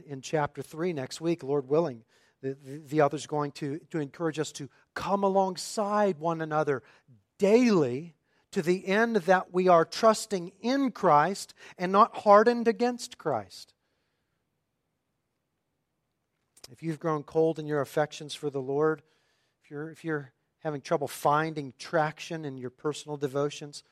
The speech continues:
find somebody to walk with you. You'll be a benefit to them as well.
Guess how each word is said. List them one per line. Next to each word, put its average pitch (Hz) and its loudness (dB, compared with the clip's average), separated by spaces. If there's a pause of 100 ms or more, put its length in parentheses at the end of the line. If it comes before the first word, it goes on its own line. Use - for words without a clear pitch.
(220)
find 190 0
somebody 185 0
to 117 -16
walk 156 2
with 151 -6
you. 117 -10 (320)
You'll 151 -2
be 214 0
a 190 2
benefit 175 -4
to 170 -8
them 180 -8
as 165 -10
well. 165 -4